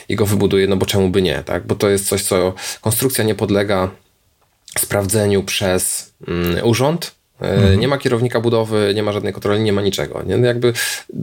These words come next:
Speaker 1: totalna samowola. E, i to nie chodzi mi o taką samowolę, czy ktoś chce ten dom mieć w takim czy innym kształcie, tylko że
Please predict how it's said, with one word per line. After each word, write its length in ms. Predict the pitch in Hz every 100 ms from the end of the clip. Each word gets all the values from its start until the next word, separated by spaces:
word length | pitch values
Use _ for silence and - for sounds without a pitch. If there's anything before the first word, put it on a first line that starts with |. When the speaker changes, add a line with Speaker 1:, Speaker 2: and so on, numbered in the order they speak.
| -
Speaker 1:
totalna 360 | - 147 170 156
samowola. 600 | 151 139 101 90 87 -
E, 60 | - 50 95 101 104 107 - - - -
i 60 |
to 240 | 120 143 131
nie 120 | 143
chodzi 260 | 151 165 151
mi 100 | 135
o 120 | 120
taką 240 | 123 117
samowolę, 500 | 113 113 110 117 113
czy 240 | 104 110 113 -
ktoś 240 | - 107
chce 200 | - -
ten 220 | 98 98 98
dom 280 | 95 92
mieć 160 | 92 87
w 40 |
takim 300 | - 113 101 - -
czy 120 | -
innym 220 | 104 98
kształcie, 340 | 92 95 90 -
tylko 200 | - 139
że 220 | 147